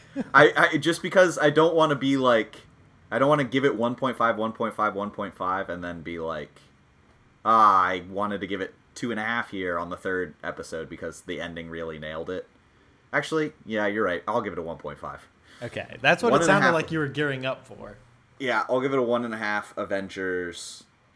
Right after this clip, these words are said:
Speaker 1: but, I mean, there's a lot I really did like, and it just
Speaker 2: Mm-hmm.
Speaker 1: made me,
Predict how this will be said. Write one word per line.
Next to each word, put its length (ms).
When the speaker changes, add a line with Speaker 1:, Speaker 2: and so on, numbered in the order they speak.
Speaker 1:
but, 140
I 80
mean, 220
there's 180
a 40
lot 560
I 100
really 440
did 180
like, 300
and 140
it 100
just 160
Speaker 2:
Mm-hmm. 100
Speaker 1:
made 220
me, 320